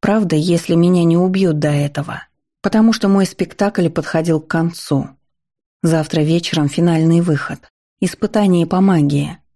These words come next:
которое мне обязательно нужно провалить, чтобы послезавтра отбыть в свою страну. Одно хорошо,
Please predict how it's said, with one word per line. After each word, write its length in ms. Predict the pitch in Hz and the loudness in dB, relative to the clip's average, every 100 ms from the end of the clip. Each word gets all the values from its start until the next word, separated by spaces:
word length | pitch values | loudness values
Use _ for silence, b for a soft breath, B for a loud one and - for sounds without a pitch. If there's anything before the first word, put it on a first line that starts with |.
| _ | _
которое 380 | - 165 165 156 | -4 0 0 2
мне 240 | 156 156 | 2 2
обязательно 760 | 160 160 156 156 170 185 170 156 | 0 -2 0 0 -2 0 0 2
нужно 360 | 156 151 160 147 | 2 0 0 -2
провалить, 680 | 151 156 165 151 139 - _ _ _ _ - | -2 -2 0 -2 -6 -10 _ _ _ _ -16
чтобы 320 | - - 151 | -6 0 0
послезавтра 840 | 147 147 156 151 170 170 - 143 | 0 -4 -2 0 -2 -4 -4 -4
отбыть 320 | 139 147 151 - | -2 0 -2 -4
в 60 | |
свою 360 | - 151 147 143 | -6 -2 0 0
страну. 600 | - - 156 147 135 - _ _ _ _ _ - | -2 -2 0 0 -2 -8 _ _ _ _ _ -4
Одно 300 | 185 190 226 | -2 2 2
хорошо, 680 | 214 151 143 143 - 143 | 2 -2 -2 -4 -6 -6